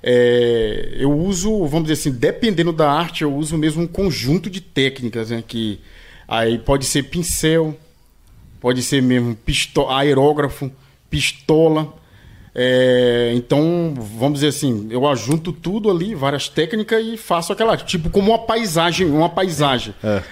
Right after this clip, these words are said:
Speaker 1: A paisagem, pra você fazer mesmo o cenário da, das matas, né? O que que eu, o que que eu faço? Eu pego um pincel, pego o pincel e vou, estico com a pistola, vou fazendo as gaias da, as galinhas mesmo, os troncos e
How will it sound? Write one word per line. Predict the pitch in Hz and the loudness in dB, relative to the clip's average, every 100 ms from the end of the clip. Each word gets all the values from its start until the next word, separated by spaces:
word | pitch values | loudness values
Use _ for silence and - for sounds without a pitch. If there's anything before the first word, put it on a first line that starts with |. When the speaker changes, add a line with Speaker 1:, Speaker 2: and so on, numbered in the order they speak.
| - | -6
Speaker 1:
A | 135 | -6
paisagem, | - 190 196 131 160 226 156 120 - - - - | -2 0 0 2 2 2 0 -4 -10 -20 -16 -2
pra | 147 | 0
você | 156 143 165 | 2 2 0
fazer | 160 160 131 147 | 2 2 2 2
mesmo | 139 143 135 143 135 123 | 4 2 2 2 2 0
o | 131 | -2
cenário | - 170 139 123 147 135 | 0 2 2 0 0 0
da, | 135 123 | 0 0
das | 113 131 101 | 0 -2 0
matas, | 113 107 110 127 143 131 - 107 92 - - - - - - | -2 0 2 2 0 -2 -2 -2 -4 -14 -20 -20 -20 -14 -4
né? | 117 110 - - - _ _ - | -2 -2 -6 -20 -20 _ _ -4
O | - | -2
que | 120 165 | 0 0
que | 196 | 0
eu, | 165 | 0
o | |
que | - 160 | 0 0
que | |
eu | 196 | -2
faço? | 190 139 165 | -2 -2 -2
Eu | |
pego | - 185 180 | 0 -2 -2
um | |
pincel, | 185 202 196 - 180 185 277 - _ _ _ _ | 0 2 2 2 2 2 -2 -6 _ _ _ _
pego | 139 139 | -4 -4
o | |
pincel | 135 160 - 156 165 220 | -2 -2 0 0 0 0
e | 185 | -2
vou, | 135 156 175 185 - 113 - - | 2 4 4 2 -2 -16 -20 -10
estico | 143 - 196 220 | -6 -2 -2 -2
com | 175 190 | 0 -2
a | |
pistola, | 190 175 - 165 202 | -2 -6 -2 2 2
vou | 160 | 2
fazendo | 160 165 143 151 | 0 0 2 2
as | 143 117 | 0 -2
gaias | 120 131 170 156 | -2 0 2 2
da, | 139 113 - - - - - - - | 2 -2 -6 -20 -20 -20 -20 -20 -6
as | 113 113 | -6 -2
galinhas | 139 131 123 143 156 | 0 2 2 4 4
mesmo, | 131 143 135 131 127 | 4 2 2 -2 -2
os | - | -6
troncos | - 131 127 156 170 170 | -4 0 4 4 2 -2
e | 127 | -8